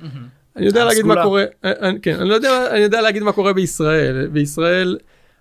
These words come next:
Speaker 2: היחידים שמבצעים חפירות זה או רשות העתיקות, שבדרך כלל מדובר בחפירות, אה, אה, הצלה, ואני לא רוצה,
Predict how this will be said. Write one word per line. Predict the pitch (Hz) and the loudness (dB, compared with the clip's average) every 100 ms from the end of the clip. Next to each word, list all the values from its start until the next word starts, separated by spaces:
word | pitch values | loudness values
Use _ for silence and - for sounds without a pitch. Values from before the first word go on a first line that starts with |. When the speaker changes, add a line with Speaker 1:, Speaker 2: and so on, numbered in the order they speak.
| - | -2
Speaker 2:
היחידים | 156 - 156 175 180 | -2 0 -2 0 -2
שמבצעים | 160 160 151 151 139 139 160 | -2 0 0 0 -2 -2 -4
חפירות | 151 - 147 143 135 - 262 | -4 -4 -2 0 -2 -6 -10
זה | 143 175 | -2 0
או | 165 | 2
רשות | 151 151 147 | 0 -4 -6
העתיקות, | 135 143 - 180 - _ _ _ _ _ _ | -6 -6 -2 -2 -4 _ _ _ _ _ _
שבדרך | - 147 160 | -4 -2 0
כלל | 165 | 0
מדובר | 156 147 143 143 | -2 0 0 0
בחפירות, | 139 135 - 143 143 139 147 | -2 -6 -8 -4 -2 -2 -2
אה, | 139 135 131 135 - _ _ _ _ _ | 0 0 -4 -8 -14 _ _ _ _ _
אה, | 143 143 143 | -4 -2 -2
הצלה, | - 139 151 185 196 156 | -2 0 2 4 2 2
ואני | 151 165 | 2 2
לא | |
רוצה, | 190 185 | 0 0